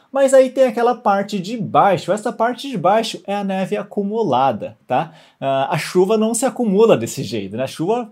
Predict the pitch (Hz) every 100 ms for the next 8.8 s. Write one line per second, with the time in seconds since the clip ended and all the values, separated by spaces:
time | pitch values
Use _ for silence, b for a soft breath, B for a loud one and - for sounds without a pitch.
0 | _ 220 247 - 226 233 262 269 254 240
1 | 226 220 220 233 277 156 143 127 - b
2 | b 160 139 139 160 202 135 127 101 101
3 | 113 120 156 185 B - 127 120 120 120
4 | 147 175 170 170 170 156 160 160 175 160
5 | 180 170 110 135 160 160 160 175 180 190
6 | 127 113 101 98 - 143 147 190 190 185
7 | 170 - 190 185 185 185 190 - 113 131
8 | - 180 240 208 107 107 -